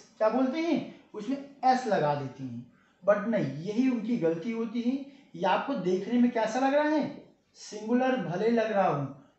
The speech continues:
but actually में this word is a plural one।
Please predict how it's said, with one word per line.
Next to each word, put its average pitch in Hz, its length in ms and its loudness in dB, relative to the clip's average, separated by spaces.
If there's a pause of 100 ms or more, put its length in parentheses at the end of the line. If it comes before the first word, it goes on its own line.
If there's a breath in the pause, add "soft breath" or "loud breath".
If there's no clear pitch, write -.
but 185 120 -6
actually 214 600 -2
में 240 240 4
this 202 280 -6
word 226 260 -2
is 254 280 -2
a 254 320 -4
plural 175 680 -2 (1120)
one। 127 140 -6